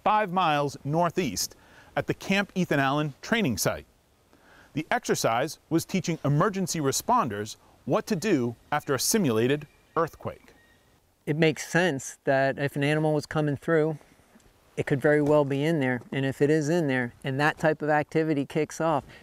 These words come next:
Speaker 2: it's gonna get pushed out one way or the other. It's gonna go up Millbrook or down Millbrook, and appears to have come down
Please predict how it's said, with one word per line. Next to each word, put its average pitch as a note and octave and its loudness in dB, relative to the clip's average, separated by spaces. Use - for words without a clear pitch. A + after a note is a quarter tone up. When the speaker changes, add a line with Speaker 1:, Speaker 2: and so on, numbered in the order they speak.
Speaker 2:
it's C#3 0
gonna C#3 0
get C3 0
pushed C#3 0
out C#3 0
one C3 -2
way B2+ -2
or B2+ -2
the A#2+ -2
other. B2 -2
It's - -18
gonna C3+ 2
go C3+ 4
up C#3+ 0
Millbrook D3+ 2
or C3+ 2
down D3+ 2
Millbrook, B2 -2
and B2 -6
appears C3+ -4
to - -6
have B2+ -6
come B2 -6
down B2 -2